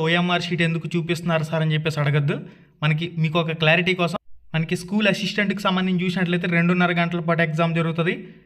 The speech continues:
జనరల్ నాలెడ్జ్ ఇరవై ప్రశ్నలు, perspectives in education పది ప్రశ్నలు, క్లాస్ రూమ్ సైకాలజీ పది ప్రశ్నలు, ఇక్కడ కోర్ సబ్జెక్ట్ కంటెంట్ ఎనభై ప్రశ్నలు, కోర్ సబ్జెక్ట్ మెథడాలజీ నలభై ప్రశ్నలు. ఇది కోర్ సబ్జెక్ట్, మీరు తెలుగు అయితే తెలుగు, ఇంగ్లీష్ అయితే ఇంగ్లీష్,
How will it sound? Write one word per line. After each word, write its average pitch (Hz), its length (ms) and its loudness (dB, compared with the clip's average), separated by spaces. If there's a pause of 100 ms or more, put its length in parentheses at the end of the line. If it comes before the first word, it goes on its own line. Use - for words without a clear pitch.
(240)
జనరల్ 185 440 4
నాలెడ్జ్ 180 280 0 (140)
ఇరవై 170 320 0
ప్రశ్నలు, 170 360 -2 (120)
perspectives 170 540 0
in 170 120 0
education 160 380 -2 (100)
పది 156 220 2
ప్రశ్నలు, 165 360 0 (120)
క్లాస్ 156 260 2
రూమ్ 170 200 0
సైకాలజీ 160 440 0
పది 151 220 0
ప్రశ్నలు, 160 400 0 (580)
ఇక్కడ 170 160 2 (120)
కోర్ 202 280 2
సబ్జెక్ట్ 190 340 -2 (100)
కంటెంట్ 196 400 2 (300)
ఎనభై 175 200 2 (100)
ప్రశ్నలు, 175 340 0 (140)
కోర్ 180 260 2
సబ్జెక్ట్ 175 420 0
మెథడాలజీ 165 560 2
నలభై 170 300 0
ప్రశ్నలు. 156 360 -2 (420)
ఇది 165 100 0 (140)
కోర్ 185 280 2
సబ్జెక్ట్, 196 400 -2 (140)
మీరు 165 120 -2 (120)
తెలుగు 165 240 2
అయితే 175 200 0
తెలుగు, 175 220 0 (120)
ఇంగ్లీష్ 175 320 2
అయితే 165 200 -4
ఇంగ్లీష్, 170 280 -2